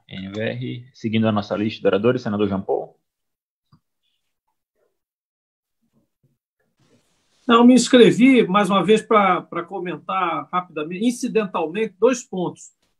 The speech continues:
Speaker 2: Em primeiro lugar, isso reforçar, pra quem tá entrando agora, a importância da gente enfrentar a discussão com os setores econômicos, não só entre nós, tá?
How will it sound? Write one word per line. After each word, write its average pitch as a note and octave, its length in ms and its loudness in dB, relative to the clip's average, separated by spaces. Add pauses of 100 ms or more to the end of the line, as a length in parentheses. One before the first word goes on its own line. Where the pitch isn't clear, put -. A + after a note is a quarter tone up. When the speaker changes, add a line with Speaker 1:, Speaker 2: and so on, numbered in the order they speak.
(220)
Speaker 2:
Em - 100 -10
primeiro B3+ 280 0
lugar, G#3+ 540 0
isso A#3 480 -8
reforçar, A3+ 840 -2
pra D#3+ 140 -10
quem F#3 180 -12
tá F#3 160 -10
entrando F3 320 -10
agora, F#3+ 460 -6 (280)
a G3+ 120 -6
importância A#3+ 680 -2
da A3+ 140 -6
gente A#3+ 280 -6
enfrentar B3 760 -2
a B3+ 60 -6
discussão A#3+ 760 -8
com C4 200 -6
os C4+ 160 -10
setores C4 600 0
econômicos, G3 880 -8 (340)
não G3 220 -8
só G#3 240 -2
entre B3 260 -4
nós, F3 600 -4
tá? F3 300 -8